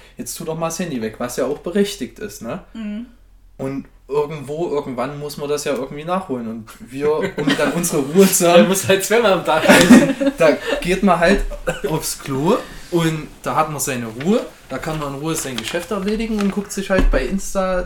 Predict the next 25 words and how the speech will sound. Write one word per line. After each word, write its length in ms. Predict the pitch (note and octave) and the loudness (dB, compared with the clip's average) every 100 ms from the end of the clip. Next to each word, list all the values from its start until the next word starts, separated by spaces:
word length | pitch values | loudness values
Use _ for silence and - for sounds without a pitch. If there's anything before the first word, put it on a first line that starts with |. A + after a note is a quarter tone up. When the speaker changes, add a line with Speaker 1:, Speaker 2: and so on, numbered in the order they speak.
| - | -4
Speaker 1:
die 80 | D3 | -8
Storys 420 | - F#3 F#3+ F#3 | -6 -2 -2 -2
an 180 | D#3+ F3+ | -2 -2
oder 300 | C3+ D#3+ A2+ - - - | 0 -2 -2 -6 -12 -10
liest 280 | D#3+ F#3 - | -4 -2 2
man 140 | F#3+ F3 | 2 2
einen 140 | D3+ | 0
Zeitungsartikel 800 | - F3 G#3 G3 G3+ - G3 F#3 | 2 4 4 2 0 -2 -2 -2
oder 120 | E3+ | 0
so, 200 | E3+ F#3 C3 - | 0 -2 -2 -8
was 260 | A2 C3 C#3 | -10 -8 -6
man 100 | B2 | -6
auf 180 | A2 - | -8 -4
Arbeit 500 | D3 F3 F3+ F#3 - | -2 0 -2 -4 -8
oder 240 | B2 C#3 | -12 -10
dann 340 | C3 C3 C#3 A#2+ | -8 -8 -10 -12
auf 140 | B2 | -14
der 100 | - A2 | -12 -12
Couch 280 | C3 D3+ - | -10 -8 -6
abends 280 | - D3+ | -6 -6
nicht 140 | A3+ A#3+ | -6 -4
unbedingt 320 | E3 A#2+ G#2 | -6 -8 -10
machen 220 | A2 A2 G#2+ | -10 -12 -14
kann. 120 | G#2 | -14
Speaker 2:
Hm. 240 | G3 F#3+ | -14 -14